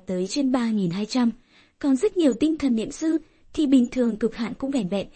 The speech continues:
chỉ là một trăm. Bản tôn thiên địa tu luyện đại thành cũng chỉ tăng sức mạnh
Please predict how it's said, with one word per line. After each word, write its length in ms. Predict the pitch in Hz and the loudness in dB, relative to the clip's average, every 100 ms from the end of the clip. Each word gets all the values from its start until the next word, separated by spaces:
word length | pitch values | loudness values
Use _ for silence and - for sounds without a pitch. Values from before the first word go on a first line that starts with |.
| _ _ | _ _
chỉ 260 | - 294 | -2 -2
là 160 | 180 185 | 0 -2
một 240 | 170 170 | -4 -6
trăm. 300 | - 220 202 170 _ _ - | -4 -2 -2 -6 _ _ -4
Bản 200 | 214 175 | -4 -2
tôn 200 | 202 196 | -4 -2
thiên 140 | 208 | 0
địa 120 | 190 | -2
tu 180 | - 214 | -2 0
luyện 260 | 190 - 175 | 2 0 -6
đại 160 | 185 | -8
thành 260 | 196 196 160 - _ _ _ | -6 -6 -8 -12 _ _ _
cũng 120 | - 392 | -8 -2
chỉ 140 | 359 | 0
tăng 160 | - 220 | 0 -4
sức 260 | - 320 | -6 -4
mạnh 140 | 285 | -4